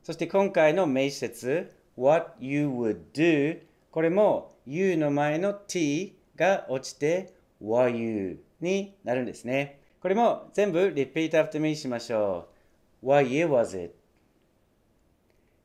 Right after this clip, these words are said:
It used to be fun. What you would do.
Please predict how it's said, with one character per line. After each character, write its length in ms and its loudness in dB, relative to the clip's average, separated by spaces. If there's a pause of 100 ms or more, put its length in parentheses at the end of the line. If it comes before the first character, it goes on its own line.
(300)
It 240 0
used 180 -4
to 60 -8
be 120 -4
fun. 440 -2 (2000)
What 180 0
you 140 -2
would 200 -2
do. 380 -8